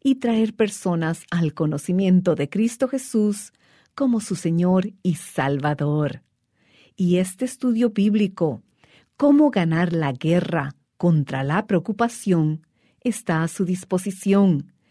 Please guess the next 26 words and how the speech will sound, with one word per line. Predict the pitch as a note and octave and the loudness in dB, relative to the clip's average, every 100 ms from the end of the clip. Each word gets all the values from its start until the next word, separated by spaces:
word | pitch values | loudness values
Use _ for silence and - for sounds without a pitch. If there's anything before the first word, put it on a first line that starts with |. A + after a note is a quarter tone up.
| _ _ - | _ _ -2
Adquiera | G#3 - - F#3+ E3 | -2 -2 -2 0 0
su | - E3+ | -4 -4
copia | F#3 E3+ F#3 F3+ F#3 | -2 -2 0 -2 0
en | G#3 F3+ | 4 6
nuestra | E3 - - F3+ | 4 -2 -4 -2
página, | F3+ F#3+ F#3 E3 C3 - _ _ _ _ | -2 -2 -2 0 -2 -6 _ _ _ _
el | G3 F#3 D#3 | 2 4 2
amor | D3 D3 F#3+ G#3+ | 0 2 4 4
que | G#3+ | 2
vale | D#3+ D3 D3 | -2 -2 0
punto | G#3 G#3+ G#3+ G3+ F#3+ F#3+ - | 4 4 4 4 2 2 0
org, | F3+ F#3 F3 D#3+ E3+ - G3 G3+ E3+ _ _ _ _ - | 2 2 0 -2 -2 -4 -2 -2 -4 _ _ _ _ -4
o | C4+ | -4
sírvase | - F#3+ F3+ F#3 G3 | 0 0 2 0 0
llamarnos | F#3+ G3 F#3 D#3+ E3 D#3 D#3+ - - - - | 0 2 2 2 0 -2 -4 -8 -20 -20 -6
al | D#3+ D3+ E3+ | 0 2 4
número | G3+ F#3 D#3+ | 6 4 2
estadounidense | D3+ - F3+ F3+ A3 A3 F#3+ E3+ F3 - E3+ F3+ _ _ - | -2 -2 0 2 4 4 2 -2 -4 -2 -2 -4 _ _ 2
nueve | F#3+ F#3 F3+ A3+ | 6 6 4 2
cero | - C4 | 0 2
uno, | B3+ G#3 E3 D#3 D#3 _ _ _ | 4 4 4 2 -2 _ _ _
tres | - D4 D4 - | -2 0 0 -2
ocho | - E3 - C#3+ | 0 0 0 2
dos, | F#3+ G3+ G#3 - _ _ | 4 4 2 -6 _ _
siete | - - F3+ E3 D#3 | -12 0 0 2 0
nueve | D#3+ F#3 F3+ F#3 F#3 | 2 2 2 0 -2